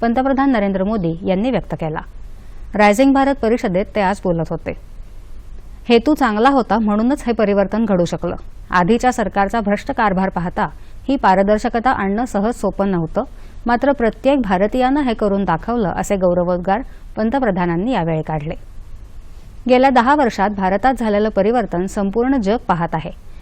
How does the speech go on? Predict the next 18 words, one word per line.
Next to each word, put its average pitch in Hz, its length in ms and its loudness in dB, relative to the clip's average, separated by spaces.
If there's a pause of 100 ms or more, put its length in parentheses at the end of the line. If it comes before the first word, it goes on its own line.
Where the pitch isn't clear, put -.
(180)
त्यामुळे 214 280 4
आलेला 208 320 4
आत्मविश्वास 202 720 -2
प्रत्येक 247 420 0
भारतीयामध्ये 233 720 0
दिसत 190 340 -2
आहे, 208 240 -2 (120)
असं 220 180 -2
ते 170 120 -4
म्हणाले. 165 340 -6 (880)
ज्यावेळी 277 420 4
प्रत्येक 240 440 -2
व्यक्तीच्या 220 460 0
कामाला 180 500 0
देशाच्या 196 500 -2
उद्दिष्टांची 202 600 -2
जोड 180 220 2
मिळेल, 175 320 2